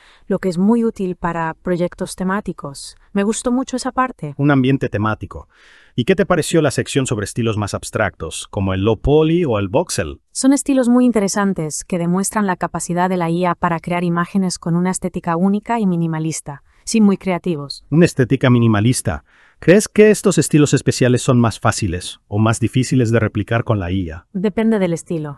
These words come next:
Speaker 1: Algunos, como el estilo de Nim, son relativamente fáciles de replicar. Otros, como el steampunk, requieren una mayor comprensión de los elementos visuales. Es verdad.
Speaker 2: Un desafío steampunk. ¿Qué te pareció la sección sobre la fusión de estilos en el capítulo cuatro?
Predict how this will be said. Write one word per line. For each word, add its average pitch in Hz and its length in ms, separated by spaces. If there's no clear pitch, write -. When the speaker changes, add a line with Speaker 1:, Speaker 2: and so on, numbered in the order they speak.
Speaker 1:
Algunos, 202 560
como 208 180
el 170 60
estilo 190 400
de 170 100
Nim, 175 340
son 175 220
relativamente 190 580
fáciles 170 440
de 170 80
replicar. 170 580
Otros, 220 400
como 175 220
el 165 100
steampunk, 175 720
requieren 196 460
una 208 160
mayor 190 340
comprensión 180 640
de 185 80
los 190 200
elementos 165 420
visuales. 180 560
Es 160 220
verdad. 160 400
Speaker 2:
Un 120 140
desafío 147 640
steampunk. 95 640
¿Qué 160 120
te 185 120
pareció 165 400
la 147 100
sección 135 460
sobre 107 260
la 98 160
fusión - 340
de 110 60
estilos 113 400
en 101 60
el 87 100
capítulo 90 400
cuatro? - 400